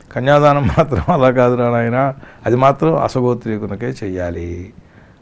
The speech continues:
అని శృతుల్లో, స్మృతుల్లో ఎక్కడ పడితే అక్కడ సుస్పష్టంగా చెప్పారు. ఆ విధంగా కలిగినటువంటి సంతానం కనుక ప్రాచీన కాలంలో ఎక్కువ ఇబ్బందులు కలిగేటటువంటివి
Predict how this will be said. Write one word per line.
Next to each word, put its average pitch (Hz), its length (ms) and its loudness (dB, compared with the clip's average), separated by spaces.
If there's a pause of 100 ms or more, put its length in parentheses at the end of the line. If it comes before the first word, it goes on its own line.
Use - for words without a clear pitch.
అని 180 220 -2
శృతుల్లో, 131 920 -4
స్మృతుల్లో 117 720 -6
ఎక్కడ 113 220 -8
పడితే 113 320 -6
అక్కడ 127 220 -8
సుస్పష్టంగా 113 800 -10
చెప్పారు. 101 580 -8 (480)
ఆ 123 140 6
విధంగా 170 440 4
కలిగినటువంటి 147 680 -2
సంతానం 135 540 -4
కనుక 123 400 -8
ప్రాచీన 131 460 -2
కాలంలో 127 600 -4
ఎక్కువ 147 340 -6
ఇబ్బందులు 117 480 -6
కలిగేటటువంటివి 107 960 -8